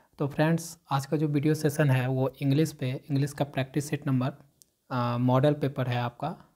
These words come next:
उम, सेवन या एट होगा, ठीक ना, तो देख लीजिएगा। तो सेवन एट है और आपका आज फेस्टिवल है मकर संक्रांति, तो आप सभी को मेरी तरफ से हार्दिक शुभकामनाएं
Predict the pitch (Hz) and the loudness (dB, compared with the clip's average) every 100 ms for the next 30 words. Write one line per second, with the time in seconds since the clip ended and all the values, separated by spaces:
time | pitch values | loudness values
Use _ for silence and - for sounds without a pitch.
0 | _ _ _ 151 135 123 123 135 131 151 | _ _ _ -4 -2 -2 -2 -4 -4 0
1 | 139 143 139 139 147 139 131 123 139 - | 2 2 2 0 0 0 0 -2 -4 -6
2 | _ _ - 156 135 - - - - - | _ _ -2 2 2 0 -8 -20 -20 -20
3 | _ 139 127 139 143 123 123 139 - _ | _ -4 0 2 2 2 0 -4 -8 _
4 | - _ _ - 120 123 269 - 143 139 | -20 _ _ -6 -2 -2 -4 2 6 8
5 | 139 139 - 151 185 _ - - 120 120 | 6 2 -2 -6 -6 _ -20 -4 -2 -2
6 | 123 - 120 - 147 143 147 - - 147 | -6 -8 -6 4 6 6 0 -14 -2 2
7 | 135 135 - _ _ _ 165 131 - 147 | 2 0 -14 _ _ _ -4 -2 2 2
8 | 147 143 131 139 139 139 139 123 135 147 | 2 0 0 0 0 -2 -4 -4 -4 -4
9 | - - - - - _ - 127 131 131 | -8 -12 -20 -20 -20 _ -4 -2 0 -2
10 | - 135 139 143 160 165 131 139 143 139 | 2 2 2 -2 -2 0 0 0 -4 -4
11 | 147 160 - - _ _ - - - 123 | -2 -4 -6 -20 _ _ -20 -8 -4 -2
12 | 143 143 139 135 139 139 143 | -2 -2 -6 -4 -2 0 0